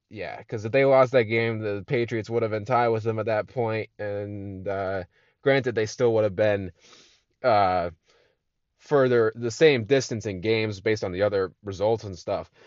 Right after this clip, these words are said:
um, in regards to getting a playoff spot, but still, like, they would have passed Vegas in the, in the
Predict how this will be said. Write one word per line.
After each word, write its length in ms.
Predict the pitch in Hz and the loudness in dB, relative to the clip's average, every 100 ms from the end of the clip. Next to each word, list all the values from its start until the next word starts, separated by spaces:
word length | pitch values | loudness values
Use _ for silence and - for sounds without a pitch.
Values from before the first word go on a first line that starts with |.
| _ _ _ | _ _ _
um, 480 | 98 95 90 90 90 _ 60 - | -6 -4 -4 -8 -12 _ -20 -14
in 160 | 107 | -10
regards 360 | 104 104 104 101 | -8 -4 -4 -4
to 100 | 104 | -6
getting 220 | 98 104 | -4 -4
a 60 | 92 | -6
playoff 360 | - 139 123 104 | 0 4 4 2
spot, 400 | - 110 101 - 98 | -6 -2 -2 -6 -12
but 180 | 104 | -12
still, 720 | - - - 143 135 104 90 98 | -10 -16 -4 2 2 2 -2 -6
like, 180 | 104 98 | -6 -4
they 100 | 110 | -2
would 140 | 123 | -2
have 140 | 104 _ - | -4 _ -18
passed 460 | - 139 135 - - _ _ _ _ | -4 0 0 -4 -18 _ _ _ _
Vegas 720 | 113 135 135 98 87 - - _ _ _ | -2 0 0 -2 -8 -10 -18 _ _ _
in 180 | 123 113 | -8 -4
the, 220 | 104 101 - | -4 -6 -8
in 200 | 107 98 | -10 -6
the 240 | 98 92 | -6 -6